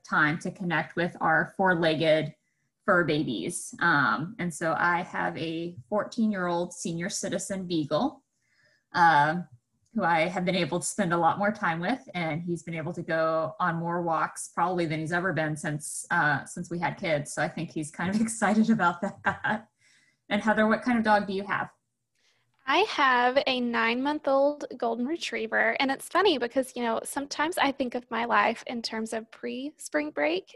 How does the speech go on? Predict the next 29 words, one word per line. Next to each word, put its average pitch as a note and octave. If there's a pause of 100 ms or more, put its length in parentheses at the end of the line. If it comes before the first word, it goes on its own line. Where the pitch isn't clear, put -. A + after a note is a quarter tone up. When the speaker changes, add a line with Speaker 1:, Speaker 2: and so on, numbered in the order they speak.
Speaker 2:
and B3+
post-spring A3+
break, -
twenty B3
twenty. G#3
Speaker 1:
I G#3+
hear F3
ya. E3+ (260)
Mm-hmm. G#3+ (160)
Speaker 2:
And C4 (640)
the C4
week D4+
before C#4+
spring C4
break, - (200)
I A3+ (200)
made B3+
the B3
decision C4
to C4
get B3+
a D#4
puppy. B3
It B3+
was, B3
like, A#3+ (160)
very B3
last C#4+
minute. B3